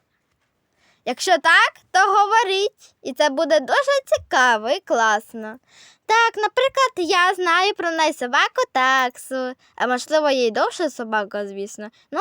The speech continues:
я не досліджував, але знаю, що одна із них таки такса, вона найдовша. І такий довгий хвіст, чесне слово, я в шоці.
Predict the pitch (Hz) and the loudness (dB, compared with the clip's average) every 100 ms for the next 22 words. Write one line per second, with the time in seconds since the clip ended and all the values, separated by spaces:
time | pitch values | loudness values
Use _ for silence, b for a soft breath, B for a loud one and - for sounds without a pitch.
0 | 466 370 330 311 262 285 349 508 539 277 | -2 0 -2 -4 -4 -6 0 2 2 0
1 | 254 233 B B 247 302 311 311 453 605 | -2 -2 B B 0 2 0 2 2 2
2 | - 403 339 302 320 415 403 - 320 370 | 0 0 0 0 -2 -2 -2 -6 -6 -8
3 | - - - 285 294 466 539 - 208 214 | -6 -8 -6 -4 0 2 0 -4 -10 -8
4 | 233 247 240 262 320 330 254 B B 254 | -6 -6 -4 0 -2 -2 -8 B B -4
5 | 294 - 381 269 302 285 262 - 302 - | -2 0 -2 2 2 0 -6 -8 -8 -8
6 | _ 262 - 392 339 254 226 208 214 214 | _ -8 -8 -10 -10 -8 -4 -4 -6 -6
7 | 247 320 - - 226 214 - | -2 -4 -4 -12 -10 -10 -14